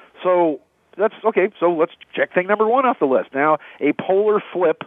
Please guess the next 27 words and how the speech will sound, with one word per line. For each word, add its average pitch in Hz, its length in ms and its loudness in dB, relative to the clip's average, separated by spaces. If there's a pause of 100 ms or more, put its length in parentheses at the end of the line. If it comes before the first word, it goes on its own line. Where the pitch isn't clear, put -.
(420)
that 131 100 -2
all 160 200 2
these 185 180 -2
people, 127 220 0
that 104 60 -8
Velikovsky 156 600 0
was 156 120 -2
talking 151 340 0
about, 139 200 2
that 110 100 -2
all 147 160 2
these 175 80 0
people 151 200 -2
were 135 80 2
talking 123 300 0
about 117 80 -4
in 113 80 -10
two 151 140 -6
thousand 135 300 0
twelve, 107 280 0 (340)
is, 156 300 -2 (180)
quite 160 220 -2
frankly, 143 300 0
no 131 180 0
longer 131 420 2
a 113 220 0
possibility 113 640 -2